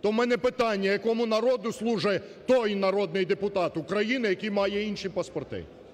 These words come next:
Тому ми вітаємо рішення Президента України про припинення громадянства Артеменка.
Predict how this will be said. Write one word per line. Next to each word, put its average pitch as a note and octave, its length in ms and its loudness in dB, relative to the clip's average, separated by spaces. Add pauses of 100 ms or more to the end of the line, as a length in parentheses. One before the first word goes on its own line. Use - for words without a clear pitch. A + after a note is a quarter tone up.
(640)
Тому A3+ 260 4
ми A#3+ 160 2
вітаємо F#3+ 640 2
рішення G3 480 0
Президента F#3+ 640 0
України F3+ 680 0 (760)
про A3+ 560 4
припинення G#3+ 760 2
громадянства F3 1120 0 (320)
Артеменка. G3+ 760 0